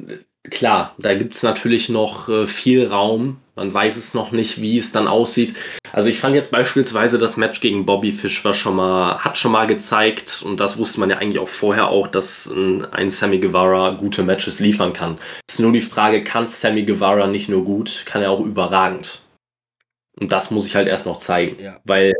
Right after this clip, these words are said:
Speaker 1: ich sehe ganz klar, der Mann hat für mich im Vergleich zu den anderen Defizite, was Charisma angeht,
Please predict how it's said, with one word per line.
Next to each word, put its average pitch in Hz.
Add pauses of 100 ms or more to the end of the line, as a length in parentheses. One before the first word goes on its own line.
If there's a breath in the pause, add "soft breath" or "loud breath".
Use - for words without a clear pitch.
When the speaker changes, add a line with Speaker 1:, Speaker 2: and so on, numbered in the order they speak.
(300)
Speaker 1:
ich -
sehe 107
ganz 104
klar, 98 (400 loud breath)
der 101
Mann 113
hat -
für -
mich 120 (380 loud breath)
im 107
Vergleich 113
zu -
den 110
anderen 107
Defizite, 117
was 98
Charisma 139
angeht, 139